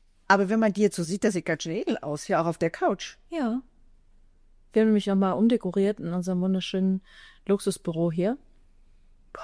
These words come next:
Speaker 1: dann ist schon
Speaker 2: Hallo.
Speaker 1: krass geworden, ey.
Speaker 2: Es ist super krass
Speaker 1: Ja.
Speaker 2: geworden und wir sind noch nicht mal ein Jahr hier und, äh, alles
Speaker 1: Oh, oh.
Speaker 2: ohne Investoren. Und es ist so schön kuschelig hier und das ist vielleicht auch nochmal was und das ist auch der Grund, warum ich darüber reden will, wegen diesem ganzen Remote-Kram.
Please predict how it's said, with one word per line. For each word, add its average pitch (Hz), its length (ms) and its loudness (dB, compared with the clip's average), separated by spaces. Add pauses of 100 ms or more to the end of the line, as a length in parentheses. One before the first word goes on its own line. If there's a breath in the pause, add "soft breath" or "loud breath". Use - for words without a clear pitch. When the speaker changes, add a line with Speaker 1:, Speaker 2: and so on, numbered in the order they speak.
(120)
Speaker 1:
dann 190 120 4
ist 165 100 -2
schon 214 120 2
Speaker 2:
Hallo. 208 120 4
Speaker 1:
krass 202 220 0
geworden, 147 460 2
ey. 117 240 0
Speaker 2:
Es 175 100 -2
ist 185 200 -4
super 175 280 -4
krass 170 200 -12
Speaker 1:
Ja. 180 200 8
Speaker 2:
geworden 180 280 -2
und 160 180 -8
wir 165 80 -4
sind 175 120 -4
noch 165 120 -4
nicht 185 200 -4
mal 185 80 -4
ein 170 60 -4
Jahr 165 180 -4
hier 180 400 -4
und, 165 360 -6
äh, 165 380 -4
alles 196 480 2
Speaker 1:
Oh, 196 120 4
oh. 180 80 2
Speaker 2:
ohne 202 220 2
Investoren. 190 500 -2 (320 soft breath)
Und 196 120 -2
es 196 100 -2
ist - 200 -6
so 226 120 4
schön 220 260 -2
kuschelig 202 380 -4
hier 196 280 -2
und 185 220 -2 (400 soft breath)
das 196 180 2
ist 226 120 -4
vielleicht 214 260 2
auch 170 80 2
nochmal 202 340 4
was 196 260 0
und 180 120 -2
das 180 180 -2
ist 214 120 -6
auch 185 100 0
der 185 120 -2
Grund, 208 200 -2
warum 196 160 0
ich 180 60 -4
darüber 170 280 -4
reden 208 220 0
will, 185 300 0
wegen 180 280 0
diesem 170 240 -4
ganzen 180 300 -2
Remote-Kram. 180 960 0